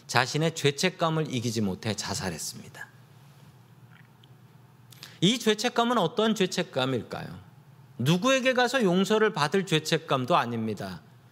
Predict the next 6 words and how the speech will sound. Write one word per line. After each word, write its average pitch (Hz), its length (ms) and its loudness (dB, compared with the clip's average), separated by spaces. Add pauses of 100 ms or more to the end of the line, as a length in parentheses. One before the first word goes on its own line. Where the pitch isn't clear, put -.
(140)
그 156 140 2
죄책감이 131 880 0 (300)
그를 98 420 -2
죽게 110 460 0
만들었던 95 640 -2
것입니다. - 540 -8